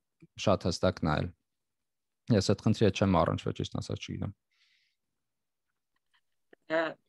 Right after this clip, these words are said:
Speaker 2: լավ, իսկ, ը, podcast-երի միջոցով հնարավոր է գումար վաստակել, ոնց որ YouTube-ում են գումար վաստակում։
Speaker 1: Ը, podcast-ի միջոցով հնարավոր է, բայց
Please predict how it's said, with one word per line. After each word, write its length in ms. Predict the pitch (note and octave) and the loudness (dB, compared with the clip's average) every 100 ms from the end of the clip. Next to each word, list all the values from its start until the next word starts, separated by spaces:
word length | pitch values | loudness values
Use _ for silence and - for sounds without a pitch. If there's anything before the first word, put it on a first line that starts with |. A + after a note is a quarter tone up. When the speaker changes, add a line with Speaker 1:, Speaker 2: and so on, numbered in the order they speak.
| - F#3+ | 2 4
Speaker 2:
լավ, 260 | G3+ A#3+ - | 4 0 -4
իսկ, 280 | A3+ - F3+ | -8 0 2
ը, 80 | F3+ F3 | 2 2
podcast-երի 600 | A#3 A3+ B3 A#3+ A3+ A3+ G#3+ | 0 2 2 0 0 0 0
միջոցով 440 | G#3+ G#3 G#3+ G#3 | 2 2 4 4
հնարավոր 500 | F#3+ E3+ D#3+ D#3+ D#3+ | 4 4 0 -2 -8
է 40 | - | -6
գումար 360 | E3 D3+ D3 C#3 | 0 4 4 4
վաստակել, 480 | C#3+ - C#3 - D3 | 0 0 -4 -4 -6
ոնց 160 | D3+ D#3 | -4 -2
որ 120 | D3 | -4
YouTube-ում 400 | - - C3+ C3 | -4 -2 0 0
են 80 | B2+ | 0
գումար 320 | C3+ C3 C3 | 0 2 2
վաստակում։ 400 | C3 - C3+ - _ _ _ _ - | -2 -2 -4 -4 _ _ _ _ 4
Speaker 1:
Ը, 100 | C3+ C#3 C3+ - _ _ | 8 8 8 2 _ _
podcast-ի 400 | C#3 - E3 E3+ E3+ | 2 4 4 4 4
միջոցով 400 | D#3+ D#3 F3 D3+ | 4 4 4 4
հնարավոր 420 | D3 D3+ D3+ D#3 | 6 4 6 6
է, 80 | F3 | 4
բայց 220 | D#3+ | 2